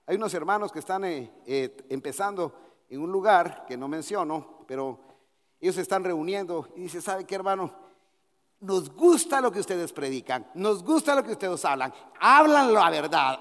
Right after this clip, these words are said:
hablan la palabra, pero qué aburridos son ustedes, hermano. Las alabanzas todas muertas". Bueno, hermano, entonces cambiemos el show. <laughs> Hermano, no se trata, no se trata de eso.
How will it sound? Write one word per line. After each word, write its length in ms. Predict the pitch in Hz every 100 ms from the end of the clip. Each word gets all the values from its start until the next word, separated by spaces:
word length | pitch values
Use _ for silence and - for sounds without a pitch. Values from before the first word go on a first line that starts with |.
| -
hablan 420 | 233 302 285 233
la 140 | 180
palabra, 560 | 151 175 180 147 - -
pero 160 | 147 143
qué 120 | 156
aburridos 540 | 147 135 123 151 127
son 140 | 131 127
ustedes, 640 | 107 - 107 120 107 90
hermano. 440 | 101 90 98 101 98 _ _ _ _ _ _ _ _ _ _ _ _ _
Las 200 | - 190
alabanzas 640 | 208 190 185 226 220 196 -
todas 380 | 185 180 135 117
muertas". 1000 | 120 131 147 156 151 147 104 92 - - - _ _ _ _ _ _ _ _
Bueno, 220 | 117 120
hermano, 320 | 117 104 151
entonces 420 | 151 135 131 151 - _ _
cambiemos 420 | - 120 151 151 120
el 120 | 113
show. 360 | - 240 294 - - -
<laughs> 80 | 156 _ _ _ _ _ _ _ _ _ _ _ _ _ _ _
Hermano, 300 | 190 220 226
no 140 | 214 240
se 140 | 208
trata, 640 | - 247 262 - 147 - -
no 140 | 208
se 140 | 220
trata 360 | 226 220 208 185
de 260 | 147 135 147
eso. 320 | - 101